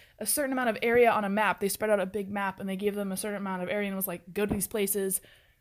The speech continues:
go look for your grandparents." 'Cause they had, well,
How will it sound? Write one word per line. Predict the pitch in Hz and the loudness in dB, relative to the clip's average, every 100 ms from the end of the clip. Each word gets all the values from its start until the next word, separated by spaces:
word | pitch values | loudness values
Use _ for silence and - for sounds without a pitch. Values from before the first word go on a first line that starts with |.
| - 190 | -6 4
go | 208 | 6
look | 202 202 - | 6 4 0
for | 208 185 | 0 0
your | 180 | 0
grandparents." | 202 240 233 151 143 113 - | 4 4 4 -2 -4 -4 -2
'Cause | - 214 | 4 8
they | 240 247 | 8 8
had, | 247 - 226 | 8 4 4
well, | 247 | 6